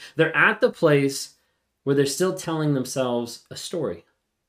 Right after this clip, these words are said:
They're still lying to themselves. They're still believing a fantasy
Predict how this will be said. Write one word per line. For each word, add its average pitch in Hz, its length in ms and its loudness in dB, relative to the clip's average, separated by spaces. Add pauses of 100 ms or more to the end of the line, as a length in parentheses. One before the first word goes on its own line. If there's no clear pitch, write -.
(1300)
They're 120 100 -8
still 143 180 2
lying 135 360 4
to 127 100 -6
themselves. 90 640 -10 (1500)
They're 120 100 -6
still 147 240 2
believing 139 720 2 (120)
a 131 100 -2
fantasy 151 760 0